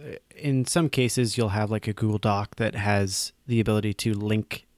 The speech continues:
into its own self, but it's really just a bookmark. It brings the viewer to that place.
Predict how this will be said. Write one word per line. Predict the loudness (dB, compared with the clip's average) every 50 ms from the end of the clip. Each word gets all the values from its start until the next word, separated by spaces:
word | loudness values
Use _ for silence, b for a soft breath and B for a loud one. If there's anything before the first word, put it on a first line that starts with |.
| _ _
into | -2 0 0 0 -2
its | -2 0 2 2
own | 2 2 0 -2
self, | 0 4 4 6 6 4 2 -2
but | -2 -2
it's | -2 -4 -2
really | 0 0 0 0
just | -2 -2 0 0
a | 0
bookmark. | 0 0 -4 -4 -2 -6 -10 -10 -10 _ -20 -20 b b b b b b b b
It | -2 -2 -2 0
brings | 0 2 4 4 6 4 4 2 2
the | 0 -2 0
viewer | 2 2 4 6 6 4 4 2
to | 0 0 0 0 2
that | 2 0 -2 -2 -4
place. | -4 -4 -6 -6 -8 -10 -10